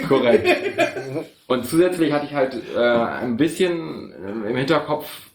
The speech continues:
Speaker 1: ein schlechtes Gewissen gegenüber meinem Kopf, weil ich ja jetzt Cannabis-Patient bin, hab ich quasi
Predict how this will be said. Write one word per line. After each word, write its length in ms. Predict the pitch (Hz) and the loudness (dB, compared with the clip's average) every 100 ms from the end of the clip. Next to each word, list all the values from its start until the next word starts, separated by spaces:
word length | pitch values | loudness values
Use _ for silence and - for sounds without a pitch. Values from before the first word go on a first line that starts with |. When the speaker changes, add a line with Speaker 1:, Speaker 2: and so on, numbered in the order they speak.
| _ _ _ 117 | _ _ _ -4
Speaker 1:
ein 80 | |
schlechtes 420 | 110 135 135 139 - | 0 0 0 -2 0
Gewissen 680 | 113 143 143 139 131 123 | 2 2 2 0 -2 0
gegenüber 440 | 123 117 104 113 113 | 2 4 2 4 4
meinem 480 | 107 107 101 95 - | 4 2 -2 -4 -2
Kopf, 460 | 160 - - - | -2 -2 -8 0
weil 140 | 120 120 | 2 4
ich 100 | 123 | 4
ja 120 | 117 | 2
jetzt 220 | 117 - | 2 0
Cannabis-Patient 720 | 139 131 117 113 117 127 120 | -2 0 0 -2 -2 -2 -2
bin, 200 | 117 117 | -2 0
hab 160 | 117 117 | 0 -2
ich 140 | 110 | -4
quasi 500 | 117 113 110 113 110 | 2 2 4 2 2